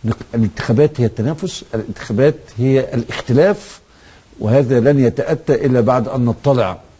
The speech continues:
على البرامج، حيث تكون التساؤلات لها، لها أساس ولها، آه، قاعدة نستطيع، آه، آه، أن نواصل النقاش الموضوعي حتى يمكن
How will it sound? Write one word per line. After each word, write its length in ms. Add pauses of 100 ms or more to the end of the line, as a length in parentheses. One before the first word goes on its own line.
(200)
على 560
البرامج، 600
حيث 300 (120)
تكون 540 (400)
التساؤلات 640
لها، 460 (720)
لها 420
أساس 460
ولها، 680
آه، 60 (100)
قاعدة 300
نستطيع، 540
آه، 40 (840)
آه، 680
أن 100
نواصل 520
النقاش 920 (140)
الموضوعي 960 (320)
حتى 260
يمكن 420